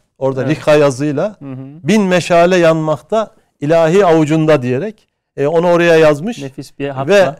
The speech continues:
Speaker 1: e, hatta, e, o işte lika yazısı çok güzeldi hattı. Onun altında son zamanlarında biraz bu, e, omuzun şeyindeki o, e,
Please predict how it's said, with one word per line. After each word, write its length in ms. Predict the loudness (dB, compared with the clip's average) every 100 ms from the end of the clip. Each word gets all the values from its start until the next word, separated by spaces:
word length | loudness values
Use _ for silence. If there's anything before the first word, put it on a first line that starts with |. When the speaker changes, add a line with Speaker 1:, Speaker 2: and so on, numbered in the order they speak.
| -12 -6
Speaker 1:
e, 200 | -2 -2
hatta, 600 | -2 -4 -2 0 -2 -4 -6
e, 20 |
o 200 | -2 -2
işte 280 | -2 -4 -4
lika 280 | -2 0
yazısı 500 | 0 0 -4 -10 -10
çok 220 | -6 -8 -8
güzeldi 360 | -2 0 0
hattı. 480 | -4 -8 _ -12 -12 _ _ _
Onun 240 | -2 0 0
altında 640 | 0 0 -2 -4 -2 -2
son 220 | -2 -2 0
zamanlarında 800 | 0 0 -2 -2 -4 -4 -4 -2
biraz 360 | 0 -2 -6 _ _ _ -8
bu, 1000 | -6 -6 -8 -6 -4 -6 -6 -6 -8 -12 _ _ _ _ _ -2
e, 60 |
omuzun 440 | 0 0 -2 -4 -4
şeyindeki 500 | -6 -4 -2 -4 -4
o, 260 | -4 -6
e, 20 | -4